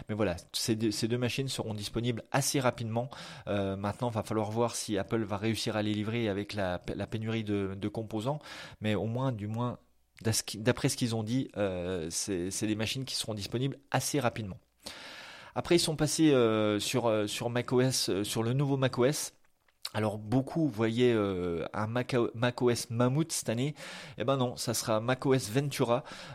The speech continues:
euh, le, le nouveau nom de, du système d'exploitation du Mac. Euh, alors pas mal de nouveautés sur, sur mac O S, euh, cette année, euh, dont une nouveauté d'interface,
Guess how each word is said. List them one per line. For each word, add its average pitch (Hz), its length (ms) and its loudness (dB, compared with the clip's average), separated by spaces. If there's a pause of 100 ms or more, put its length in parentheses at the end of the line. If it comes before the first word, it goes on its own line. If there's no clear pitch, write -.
euh, 104 300 4
le, 104 280 4
le 107 160 2
nouveau 131 320 0
nom 135 240 -2
de, 104 400 0
du 110 180 -6
système 120 360 0
d'exploitation 117 540 -2
du 110 120 -2
Mac. 135 280 0 (520)
Euh, 113 500 4 (140)
alors 113 220 0
pas 175 260 0
mal 180 180 4
de 147 80 6
nouveautés 147 480 4
sur, 127 400 -2
sur 113 220 -4
mac 120 240 -2
O 120 120 4
S, 139 260 2
euh, 107 100 4
cette 113 260 -2
année, 131 260 0 (440)
euh, 80 960 2 (160)
dont 143 420 2
une 151 140 0
nouveauté 151 480 4
d'interface, 139 760 2